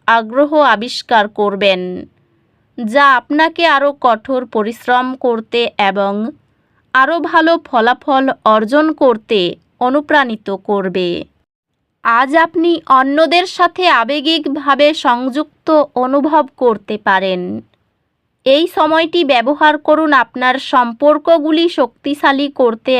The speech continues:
এবং আপনার অনুভূতিগুলি শেয়ার করতে। কিছু অগ্রগতি হলেও এটি ধৈর্য এবং অধ্যাবসায় প্রয়োজন। এই সময়টি ব্যক্তিগত উন্নতি এবং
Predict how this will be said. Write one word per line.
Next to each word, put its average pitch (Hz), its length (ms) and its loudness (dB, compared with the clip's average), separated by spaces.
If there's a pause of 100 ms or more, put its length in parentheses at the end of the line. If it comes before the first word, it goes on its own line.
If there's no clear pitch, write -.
(100)
এবং 208 220 -2 (680)
আপনার 294 420 2
অনুভূতিগুলি 311 880 0 (120)
শেয়ার 233 320 2 (140)
করতে। 214 420 -2 (1300)
কিছু 330 300 -2 (300)
অগ্রগতি 311 800 0
হলেও 214 420 -2 (880)
এটি 247 260 -2 (140)
ধৈর্য 226 340 -2 (180)
এবং 226 300 0
অধ্যাবসায় 214 840 -2
প্রয়োজন। 190 580 0 (1160)
এই 302 180 2 (120)
সময়টি 330 480 0 (140)
ব্যক্তিগত 330 680 -2 (160)
উন্নতি 302 580 0 (100)
এবং 262 240 0